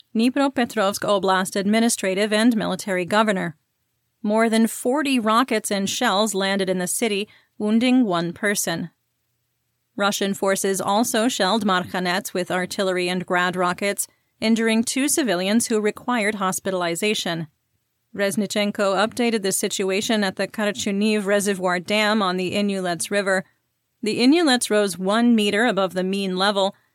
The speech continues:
and by destroying dikes downstream, officials dropped the river sixty centimeters. There were a hundred and twelve homes damaged in the flooding, and eleven people required technical rescues,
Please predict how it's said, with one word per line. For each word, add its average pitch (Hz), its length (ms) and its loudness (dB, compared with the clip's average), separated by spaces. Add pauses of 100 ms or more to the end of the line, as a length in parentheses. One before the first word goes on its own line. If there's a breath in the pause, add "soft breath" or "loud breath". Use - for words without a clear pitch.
(140)
and 214 140 0
by 226 200 4
destroying 254 600 2
dikes 233 320 2
downstream, 202 760 0
officials 226 520 0
dropped 208 340 0
the 240 80 -2
river 208 260 2
sixty - 500 -4
centimeters. 190 680 -2 (680)
There 196 180 0
were 196 120 2
a 190 100 2
hundred 226 320 2
and 196 120 -2
twelve 196 360 -2
homes 202 320 0
damaged 226 460 0
in 185 120 -2
the 175 80 -4
flooding, 190 420 -2 (340)
and 220 160 0
eleven 233 460 2
people 202 360 0
required 196 540 0
technical 220 480 -2
rescues, 190 600 0